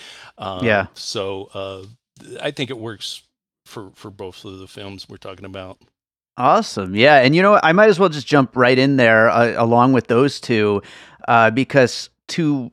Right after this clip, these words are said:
Speaker 2: other pieces that involve bus action scenes that I was gonna include, and these might be too new to actually have been, uh, an influence on this. I'm not sure when exactly this was shot. I know it went through a long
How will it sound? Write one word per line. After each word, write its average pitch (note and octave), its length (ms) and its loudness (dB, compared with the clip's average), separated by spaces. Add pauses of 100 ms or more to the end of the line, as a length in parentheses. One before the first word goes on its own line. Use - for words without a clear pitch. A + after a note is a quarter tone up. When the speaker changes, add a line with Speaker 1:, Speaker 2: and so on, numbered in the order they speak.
Speaker 2:
other C3+ 280 4
pieces A#2+ 500 -8
that A2+ 180 -2
involve A2+ 640 0
bus B2 460 0
action A#2+ 440 -2
scenes G#2 400 -6
that G#2+ 140 -4
I G#2+ 80 0
was G#2+ 160 -6
gonna A2+ 160 -4
include, A#2 420 -4
and B2+ 240 -4
these G#3 220 -6
might E3+ 200 -2
be B2 120 -8
too D3 260 -6
new C3+ 560 0 (320)
to - 160 -8
actually C3 440 0
have G#2+ 120 -2
been, A#2+ 500 0 (120)
uh, A#2+ 60 -2
an A2 220 -2
influence C3 400 -2
on C#3 120 0
this. C#3 160 0
I'm A#2 80 -2
not A#2+ 120 -2
sure - 160 -4
when A2 180 -2
exactly G#2+ 440 -2
this A2+ 160 -4
was F#2 100 -12
shot. A2 320 0
I G#2+ 80 2
know G#2+ 180 -2
it G2+ 40 -4
went G2+ 220 -8
through G2+ 160 -6
a - 20 -4
long G2+ 440 -4